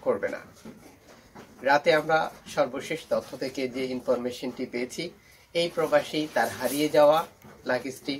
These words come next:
খুঁজে পেয়েছে। এতে করে একটি ব্যাপার আমাদের সামনে আবারও পরিষ্কার, আর সেটি হচ্ছে যে, যে নিউজটি বা যে video ফুটেজটি, যে আহ্বানটি social প্ল্যাটফর্মে viral হয়, শুধুমাত্র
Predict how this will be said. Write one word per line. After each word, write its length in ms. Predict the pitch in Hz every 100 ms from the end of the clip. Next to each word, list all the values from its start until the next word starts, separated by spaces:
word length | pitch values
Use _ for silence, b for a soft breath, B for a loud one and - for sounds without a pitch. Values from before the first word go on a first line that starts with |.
| -
খুঁজে 220 | 139 117 110
পেয়েছে। 300 | 104 - - - - - - - - - - - 180
এতে 140 | 208 196
করে 160 | 196 196 196 - -
একটি 200 | - - 175
ব্যাপার 240 | 175 180 165 123
আমাদের 280 | 127 147 143
সামনে 220 | 156 151 147 127
আবারও 280 | 123 127 131 123 -
পরিষ্কার, 400 | 117 101 - 85 - _ _ - -
আর 80 | 127 -
সেটি 180 | 165 185
হচ্ছে 200 | 180 - 180
যে, 80 | 190 - B B B B - - 147 147
যে 100 | 190 175
নিউজটি 460 | 165 175 - - 185 156
বা 80 | 135 127
যে 80 | 156 147
video 220 | 147 147 143
ফুটেজটি, 520 | - 147 165 160 180 175 - -
যে 80 | 143 - -
আহ্বানটি 520 | 165 175 170 160 175 170
social 280 | 147 - 165 160
প্ল্যাটফর্মে 540 | 151 - 156 139 139 120
viral 280 | 113 117 131 135
হয়, 160 | 165 - B B B -
শুধুমাত্র 480 | 196 190 185 -